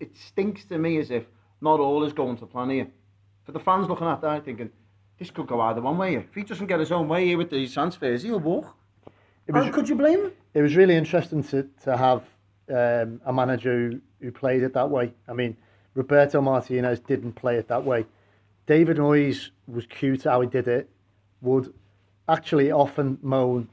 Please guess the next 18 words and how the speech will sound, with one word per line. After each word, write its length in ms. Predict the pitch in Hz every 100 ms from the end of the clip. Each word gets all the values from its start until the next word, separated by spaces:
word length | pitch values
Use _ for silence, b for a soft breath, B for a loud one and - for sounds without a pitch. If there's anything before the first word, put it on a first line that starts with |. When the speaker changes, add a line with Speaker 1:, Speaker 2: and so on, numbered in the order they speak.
| _ -
Speaker 2:
and 300 | 123 120 131
bitch 260 | 135 - 139
and 80 |
moan 240 | 127 123 127
about 260 | 123 123
the 60 | 123
money 400 | 123 123 123 123 127
or 260 | 123 120 117
relative 360 | 127 120 123
lack 300 | 123 120 -
thereof 420 | 127 120 120 117
that 120 | 131 131
he 100 | 117
had. 260 | 117 113 _ b b b b b
But 120 | 135
he'd 160 | 135 -
do 180 | 180 180
it, 220 | 156